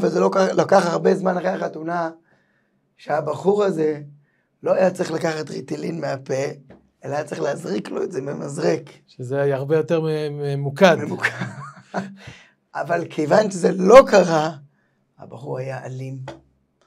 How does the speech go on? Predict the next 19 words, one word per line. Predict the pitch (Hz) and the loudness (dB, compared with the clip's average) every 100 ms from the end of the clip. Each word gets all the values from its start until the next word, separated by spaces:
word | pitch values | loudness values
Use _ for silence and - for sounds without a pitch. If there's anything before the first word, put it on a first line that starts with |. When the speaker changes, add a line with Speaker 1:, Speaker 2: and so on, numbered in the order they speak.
| _ _ _ - | _ _ _ -16
Speaker 1:
הבחור | - 127 135 135 | -12 -8 -6 -6
היה | 120 | -6
Speaker 2:
אה, | 120 | -8
Speaker 1:
משתולל, | 117 113 143 139 135 123 120 - | -10 -12 -12 -10 -10 -12 -16 -18
Speaker 2:
השם | 143 | -14
Speaker 1:
הסתכסך | 143 - 127 123 120 | -14 -12 -10 -10 -8
עם | |
Speaker 2:
ירחם. | 117 110 139 | -10 -10 -14
Speaker 1:
הקרובים | 135 127 139 139 143 139 | -14 -12 -10 -10 -10 -12
שלו, | 139 - - - | -14 -20 -20 -20
עם | 160 156 | -20 -18
שכנים, | 143 - 185 - 156 143 131 135 _ _ _ _ | -20 -18 -16 -16 -18 -20 -20 -20 _ _ _ _
עם | - 147 | -18 -6
כל | 160 | -4
מי | 170 165 | -4 -6
שהסתובב, | 156 143 156 147 147 139 | -12 -10 -10 -6 -6 -6
עם | 151 | -10
הבוסים | 160 139 139 160 - 180 | -10 -8 -4 -4 -4 -8
שלו. | 143 151 147 | -8 -10 -12